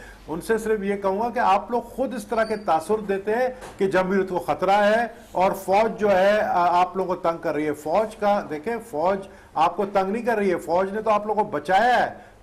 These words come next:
चाहती है फौज के पाँच साल तक आप लोग हुकूमत पूरा करें, उसके बाद जो setup आएगा मैं नहीं समझता हूँ कि, आ, दस महीने तक मजीद ये रह पाएंगे।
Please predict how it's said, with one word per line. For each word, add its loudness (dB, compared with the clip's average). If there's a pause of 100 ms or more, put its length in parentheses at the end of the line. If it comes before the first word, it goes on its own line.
(120)
चाहती 0
है 2
फौज 0
के -2
पाँच 0
साल 2
तक 0
आप 0
लोग -2
हुकूमत -6
पूरा -2
करें, 0 (240)
उसके -2
बाद 0
जो 2
setup -2
आएगा 2
मैं -2
नहीं -6
समझता -4
हूँ -2 (280)
कि, 2
आ, 2 (380)
दस 0 (100)
महीने -4
तक -4
मजीद -4
ये 0
रह 0
पाएंगे। 0